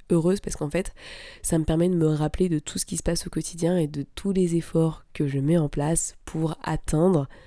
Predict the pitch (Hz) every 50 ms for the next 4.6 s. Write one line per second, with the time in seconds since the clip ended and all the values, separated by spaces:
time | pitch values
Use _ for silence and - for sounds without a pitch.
0 | - - - - - - - 151 143 143 143 139 139 139 - - - - 147 156
1 | 175 - - - - - _ - - - 170 170 165 - - - 160 170 180 180
2 | 156 - - 147 147 151 151 - - 147 139 143 - - - - - 151 151 151
3 | 156 160 165 175 185 190 - - _ - - - - - - - - - 156 156
4 | 156 160 151 151 160 - 175 - - - -